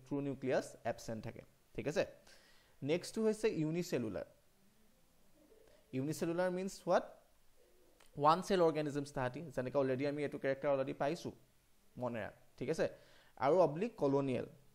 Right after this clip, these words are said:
কলনিয়েল মিনছ কি হয়? তাহাঁতি চেলছবিলাক কি হয়? এছ'চিয়েট হৈ থাকে, ক্ল'জলি এছ'চিয়েট হৈ থাকে বা ক্ল'জলি ইটোৰ লগত ইটো কানেক্ট হৈ থাকে। চ' কলনিয়েল ফৰ্মত তাহাঁতি থাকে। ঠিক আছে? চিয়ানোবেক্টেৰিয়াবিলাক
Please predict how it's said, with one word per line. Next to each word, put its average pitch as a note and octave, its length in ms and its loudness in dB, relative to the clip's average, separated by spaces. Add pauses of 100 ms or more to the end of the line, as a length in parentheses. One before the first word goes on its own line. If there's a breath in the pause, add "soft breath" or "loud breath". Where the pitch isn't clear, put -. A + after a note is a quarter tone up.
(140)
কলনিয়েল D#3 540 4
মিনছ G3+ 240 -6
কি F#3+ 100 -4
হয়? G3+ 200 -2
তাহাঁতি D#3+ 240 0 (260)
চেলছবিলাক F3 540 2
কি G3 140 -4
হয়? B3 140 0 (540)
এছ'চিয়েট F3+ 560 2
হৈ E3+ 120 4
থাকে, - 160 -2 (300)
ক্ল'জলি D3 420 2
এছ'চিয়েট D3+ 400 -4
হৈ D#3 120 -2
থাকে D#3 140 0 (100)
বা D3+ 80 6 (480 loud breath)
ক্ল'জলি C#3+ 340 2 (240)
ইটোৰ D#3 180 -2
লগত D#3+ 200 4
ইটো F3+ 160 -2
কানেক্ট C3 300 -2
হৈ C#3 80 0
থাকে। A#2+ 200 -4 (260)
চ' F3+ 200 0
কলনিয়েল C3 480 0
ফৰ্মত C3 320 0
তাহাঁতি A#2+ 260 -2 (260)
থাকে। - 260 -8 (680)
ঠিক A#2 160 0
আছে? F#3+ 120 4 (480 loud breath)
চিয়ানোবেক্টেৰিয়াবিলাক D3 840 2